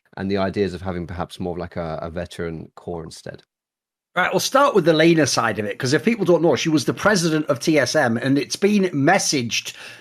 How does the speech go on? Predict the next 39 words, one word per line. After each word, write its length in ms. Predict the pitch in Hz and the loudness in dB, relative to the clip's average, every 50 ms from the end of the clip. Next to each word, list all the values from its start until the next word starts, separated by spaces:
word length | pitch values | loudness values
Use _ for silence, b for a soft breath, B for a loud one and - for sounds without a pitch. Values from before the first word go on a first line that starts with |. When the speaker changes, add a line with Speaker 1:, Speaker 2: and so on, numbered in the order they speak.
| B B _ | B B _
Speaker 2:
depending 560 | - 131 123 - 156 143 139 135 127 131 127 | -2 -2 0 2 4 4 4 4 4 4 4
on 100 | 131 127 | 4 4
the 80 | 127 120 | 2 2
situation, 720 | - - 143 - - 131 123 123 135 135 - - - 95 92 | 0 -2 -2 -2 -2 0 2 2 4 4 2 0 -2 -4 -4
as 160 | - 127 104 | -4 -4 0
though 160 | 123 147 139 131 | 2 2 2 2
she's, 340 | - - 160 156 147 123 | 2 2 0 0 0 0
like, 160 | 135 127 127 120 | 0 0 0 -2
a 80 | 120 | -4
key 260 | - - - 151 143 | -4 -2 -2 -2 -2
person 440 | 120 - 135 139 139 131 - 135 120 | 0 2 2 2 2 2 0 -2 -2
who 60 | 117 | -2
was 120 | 110 110 110 | -2 0 -2
involved 380 | 117 104 - 131 131 123 107 | -2 0 2 4 4 4 2
with, 60 | 120 107 | -2 -4
like, 120 | 104 - | -4 -2
you 40 | 123 | -2
know, 200 | 117 107 98 B B B B - | -2 0 -2 B B B B 0
helping 280 | 143 139 120 - 131 | 0 0 0 0 0
them 100 | 131 127 | 0 0
determine 440 | 117 123 113 - 139 139 135 131 127 | 0 0 0 2 2 4 4 4 4
the 100 | 123 123 | 2 2
direction 480 | 120 131 127 127 131 131 - - - 139 | 2 2 2 2 0 0 -2 -2 -2 -2
of 80 | 123 | 0
the 100 | 117 127 | 2 2
org, 440 | 135 139 143 143 143 143 143 127 117 | 4 6 6 8 8 6 6 4 2
bringing 240 | - 147 135 131 120 | 0 -2 0 0 -2
people 180 | 131 139 135 147 | -2 0 0 0
in. 100 | 143 B B B B - | 0 B B B B 2
I 80 | 226 | 6
will 200 | 262 285 269 208 | 8 8 8 6
say, 400 | - - 226 214 170 135 139 160 B B B | 6 4 4 4 6 6 4 2 B B B
when 140 | - 165 170 | 2 4 4
I 100 | 180 170 | 4 4
basically 440 | 147 170 170 165 - - - 151 117 | 4 4 4 4 2 2 0 -2 0
called 260 | - - 147 147 147 | 2 4 6 6 6
her 80 | 135 139 | 4 4
out 240 | 139 131 127 - - | 2 2 0 -2 -2
for, 320 | - 127 117 120 - | 0 2 4 4 2